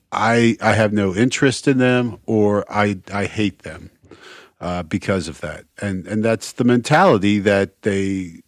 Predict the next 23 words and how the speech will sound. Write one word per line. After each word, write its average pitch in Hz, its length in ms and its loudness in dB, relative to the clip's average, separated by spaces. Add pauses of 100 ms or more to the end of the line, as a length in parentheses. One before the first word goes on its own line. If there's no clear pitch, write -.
start 131 400 0
with 95 240 -4
and 104 80 -4
they 92 100 -2
have 95 220 -4
to - 80 -6
break 90 280 -6
through. 104 280 -2
So - 200 0
the, 107 140 2
the 113 200 -6
person 139 340 0
who's 110 160 0
right 113 300 4
is 98 320 -8 (520)
the 101 60 -6
people 107 280 2
at 95 80 -2
the 101 160 2
end 92 220 0
who 98 100 -6
realize 87 640 0
that, 80 420 -10